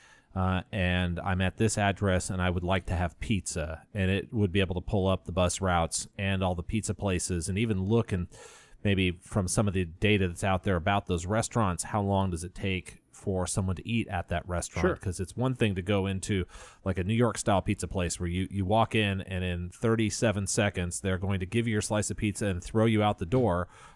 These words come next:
Speaker 1: versus somewhere else where you might, uh, have to sit down and they're gonna come by and take your order, and then they're gonna make the pizza fresh, and then it's gonna be forty minutes later until you have your pizza in front of you.
Speaker 2: Right, and there may be other parameters you wanna know, right? They
Speaker 1: Yeah.
Speaker 2: need to take credit card and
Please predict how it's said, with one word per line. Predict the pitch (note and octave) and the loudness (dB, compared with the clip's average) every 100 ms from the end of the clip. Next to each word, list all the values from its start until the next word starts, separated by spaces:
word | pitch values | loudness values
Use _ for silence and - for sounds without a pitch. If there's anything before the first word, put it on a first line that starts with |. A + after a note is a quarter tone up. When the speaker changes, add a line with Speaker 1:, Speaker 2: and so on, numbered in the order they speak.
| - | -4
Speaker 1:
versus | G#2 G#2+ G#2+ - | -2 2 2 2
somewhere | A#2 G2+ G#2 | 2 2 4
else | G#2+ - | 2 2
where | F#2 | -2
you | F#2+ | 0
might, | F#2+ F#2+ F2+ - | 0 0 -2 -6
uh, | F#2+ F#2 F2 | -6 -2 0
have | F2 G2+ | 0 -2
to | - | -2
sit | - B2 - | 0 0 2
down | A2+ G#2 G2 F#2 | 2 2 0 -2
and | G#2+ G2 F#2 | -4 -4 -2
they're | F#2 | -4
gonna | F2 F2+ | -6 -4
come | B2 G2+ | -2 2
by | G2 | 2
and | F#2+ | 2
take | G#2+ F#2 | -2 -2
your | F2+ | 4
order, | C#3+ D#3 D3+ D3 | 6 8 8 4
and | A#2 | 2
then | F#2+ | -2
they're | F#2+ | -2
gonna | F#2 | -4
make | F2+ F2+ | -4 -6
the | - | -6
pizza | - C3+ - A2+ | -2 -2 0 -2
fresh, | B2 A2 G#2+ - | 2 4 4 0
and | G2 | -4
then | F#2 F2+ | -2 -4
it's | F2 | -4
gonna | G#2 | -4
be | F2+ F2+ | -2 -2
forty | B2 G#2 | 2 2
minutes | F#2+ F2 - | 2 0 0
later | A2+ G2+ F#2+ | -2 -2 -6
until | - | -4
you | F#2+ F2 | -2 0
have | F#2 | -2
your | E2 | -2
pizza | C#3+ C#3 G2 | 0 2 0
in | E2 | -2
front | G2+ D#2 | -2 -4
of | C#2+ | -6
you. | - - - - | -12 -16 -20 -6
Speaker 2:
Right, | G3 A#3+ | 0 2
and | B2 | 4
there | C#3+ | 4
may | D3 | 6
be | C#3+ C3 | 4 4
other | C#3 D#3+ | 4 4
parameters | - A2+ G2 F#2+ F#2+ | 2 -4 -6 -8 -8
you | A2+ | -6
wanna | G2+ G2+ | -4 -4
know, | G2 F#2+ | -4 -4
right? | G2+ A2+ | -2 -2
They | A2 | 0
Speaker 1:
Yeah. | A2 | 2
Speaker 2:
need | F#2 | 2
to | A2 | 2
take | A#2 - | -2 4
credit | C#3 C#3+ | 6 6
card | - C#3 B2+ B2+ B2+ | 6 4 6 6 2
and | C#3 C3 A#2 A2+ G#2 G2+ | 0 -4 -4 -4 -4 -6